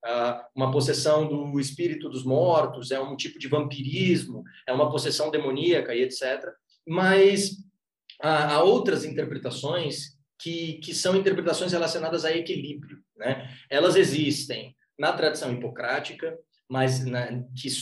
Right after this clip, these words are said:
que vai se moldar na Grécia em torno de quatrocentos a, até o ano, quatrocentos antes da Era Comum, né? Então, dois mil e quatrocentos anos atrás,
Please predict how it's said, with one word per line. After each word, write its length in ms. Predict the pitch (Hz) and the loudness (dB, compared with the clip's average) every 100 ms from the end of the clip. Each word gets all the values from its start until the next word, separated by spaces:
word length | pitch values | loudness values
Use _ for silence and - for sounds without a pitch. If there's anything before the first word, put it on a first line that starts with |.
| - | -6
que 100 | 147 | -2
vai 200 | 131 135 | 2 2
se 180 | 135 165 | 2 0
moldar 560 | 143 135 - 127 143 131 | 2 2 2 0 0 0
na 100 | 120 | -2
Grécia 480 | 123 123 123 - | 0 0 0 -6
em 160 | 117 120 | -12 -10
torno 400 | 165 175 165 143 | 2 4 4 0
de 80 | 127 | -6
quatrocentos 1160 | 135 123 - - 139 143 131 - 104 - - _ _ - | -6 -6 -6 -6 -4 -4 -6 -12 -18 -18 -18 _ _ -8
a, 240 | 123 - - _ | -8 -8 -18 _
até 240 | 127 127 170 | -6 2 4
o 140 | 147 | 4
ano, 140 | 147 131 135 - - 131 151 | 2 0 -4 -8 -4 -2 0
quatrocentos 580 | - - 156 151 143 | -2 0 0 0 0
antes 220 | 139 135 127 | 0 0 2
da 100 | 120 | 2
Era 200 | 117 - | 2 -2
Comum, 420 | 101 131 190 - _ _ _ | -8 -6 -8 -10 _ _ _
né? 220 | 110 147 | -2 -2
Então, 500 | 127 123 120 123 113 123 | -2 -2 -2 -2 -4 -2
dois 220 | 113 113 | -2 0
mil 180 | 131 131 | 2 2
e 40 | |
quatrocentos 360 | 127 - 120 117 | 0 -2 -6 -10
anos 160 | 117 | -8
atrás, 360 | 117 139 143 | -6 -2 -2